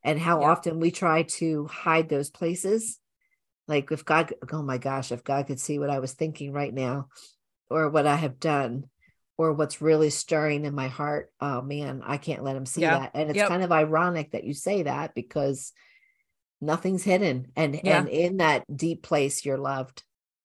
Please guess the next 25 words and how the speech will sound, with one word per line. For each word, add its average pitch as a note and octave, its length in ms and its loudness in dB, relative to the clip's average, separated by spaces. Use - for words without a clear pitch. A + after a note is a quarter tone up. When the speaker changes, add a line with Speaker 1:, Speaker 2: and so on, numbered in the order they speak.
Speaker 2:
That's E3+ 200 -6
right. F3+ 220 -2
And F3 200 -6
in G3+ 160 0
those F#3+ 200 -2
deep, F3+ 240 -8
deep F#3 180 -6
places, D3+ 500 -8
right? D#3 240 -6
I D#3+ 100 -4
love D#3+ 240 0
that C#3 80 -8
you D3+ 80 -6
just - 200 -8
said D3+ 220 -4
the D3+ 80 -10
places D3+ 380 -8
that - 160 -8
we're D#3 140 -6
afraid D3+ 340 -8
to D3+ 60 -6
let D3 100 -6
other D#3 140 -6
people - 260 -12
see. D#3+ 460 -8